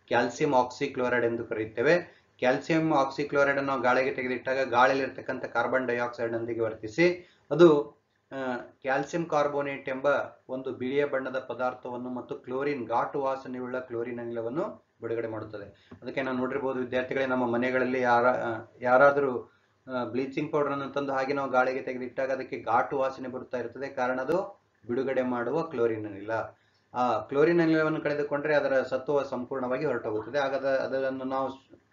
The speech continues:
ಯಾವುದೇ ರೀತಿಯಾದ ಕೆಲಸಕ್ಕೆ ಬಳಸಲು ಸಾಧ್ಯ ಇಲ್ಲ. ಅದಕ್ಕಾಗಿ ಇದನ್ನು ಯಾವಾಗಲೂ air tight ಕಂಟೈನರ್ಗಳಲ್ಲಿ ನಾವು ಮುಚ್ಚಿಡಬೇಕು.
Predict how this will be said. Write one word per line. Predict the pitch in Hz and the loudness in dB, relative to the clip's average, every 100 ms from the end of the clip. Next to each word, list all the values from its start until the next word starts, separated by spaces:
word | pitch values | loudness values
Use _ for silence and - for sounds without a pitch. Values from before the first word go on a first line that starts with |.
| _ _ _ _ _ _ | _ _ _ _ _ _
ಯಾವುದೇ | 127 123 139 | -8 -6 -4
ರೀತಿಯಾದ | 135 135 131 127 | -4 0 2 0
ಕೆಲಸಕ್ಕೆ | - 117 - 127 123 | -2 -6 -6 -8 -2
ಬಳಸಲು | - 113 123 175 208 - - - | -2 -2 2 4 4 0 -14 -6
ಸಾಧ್ಯ | 113 113 | -4 -2
ಇಲ್ಲ. | 117 | -2
ಅದಕ್ಕಾಗಿ | 120 131 127 | -2 -4 -4
ಇದನ್ನು | 123 123 | -2 0
ಯಾವಾಗಲೂ | 117 120 127 143 135 - - _ - | 4 4 4 4 4 2 -6 _ -4
air | 135 143 143 | 0 2 4
tight | 143 143 - | 4 4 0
ಕಂಟೈನರ್ಗಳಲ್ಲಿ | 123 123 131 131 127 120 123 127 | -2 -2 -2 -2 -2 -2 -2 0
ನಾವು | 127 143 | 0 0
ಮುಚ್ಚಿಡಬೇಕು. | 117 113 110 101 95 - | -2 -4 -4 -6 -8 -12